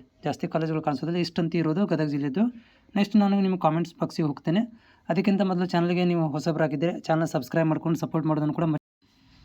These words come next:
ಸರ್, ಸೆವೆಂಟಿ ತ್ರೀ ತ್ರೀ ಬಿ ಸೀಟ್ ಸಿಗುತ್ತಾ ಅಂತ ಕೇಳ್ತಾ ಇದ್ದೀರಿ. ನೋಡಿ, ನಿಮ್ಮ ಜಿಲ್ಲೆಗಳಲ್ಲಿ ಯಾವ್ಯಾವ ಕಾಲೇಜ್ಗಳಲ್ಲಿ ಸೀಟ್ ಇದಾವೆ ಅಂತ ಒಂದ್ಸಲ ಚೆಕ್ ಮಾಡ್ಕೊಳ್ರಿ. ಸೀಟ್ ಅವೈಲಬಿಲಿಟಿ ಇದ್ದರೆ ಪಕ್ಕಾ ಸಿಗ್ತವೆ. But ಇನ್ನೂ, ಆ, ಈ ಎರಡನೇ ರೌಂಡ್ ಅಲ್ಲ, ಇನ್ನೂ ಮೂರು, ನಾಲ್ಕು, ಐದು ತನಕ ರೌಂಡ್ಗಳಿದ್ದಾವೆ.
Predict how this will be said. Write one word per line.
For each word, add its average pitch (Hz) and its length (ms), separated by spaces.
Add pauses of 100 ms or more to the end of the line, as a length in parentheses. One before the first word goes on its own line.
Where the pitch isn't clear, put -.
(420)
ಸರ್, 208 140
ಸೆವೆಂಟಿ 185 320
ತ್ರೀ 208 180
ತ್ರೀ 180 220
ಬಿ 180 120
ಸೀಟ್ 180 300
ಸಿಗುತ್ತಾ 160 340
ಅಂತ 156 120
ಕೇಳ್ತಾ 156 320
ಇದ್ದೀರಿ. 156 260
ನೋಡಿ, 165 260
ನಿಮ್ಮ 165 200
ಜಿಲ್ಲೆಗಳಲ್ಲಿ 170 460
ಯಾವ್ಯಾವ 156 260
ಕಾಲೇಜ್ಗಳಲ್ಲಿ 156 480
ಸೀಟ್ 151 220
ಇದಾವೆ 151 200
ಅಂತ 151 140
ಒಂದ್ಸಲ 143 240
ಚೆಕ್ 151 260
ಮಾಡ್ಕೊಳ್ರಿ. 143 420 (320)
ಸೀಟ್ 165 240
ಅವೈಲಬಿಲಿಟಿ 156 540
ಇದ್ದರೆ 147 220
ಪಕ್ಕಾ 156 320
ಸಿಗ್ತವೆ. 151 760 (280)
But 170 180
ಇನ್ನೂ, 180 380
ಆ, 160 280
ಈ 160 260
ಎರಡನೇ 151 260
ರೌಂಡ್ 175 200
ಅಲ್ಲ, 151 140
ಇನ್ನೂ 170 240
ಮೂರು, 170 340
ನಾಲ್ಕು, 156 420
ಐದು 151 160
ತನಕ 156 240
ರೌಂಡ್ಗಳಿದ್ದಾವೆ. 147 800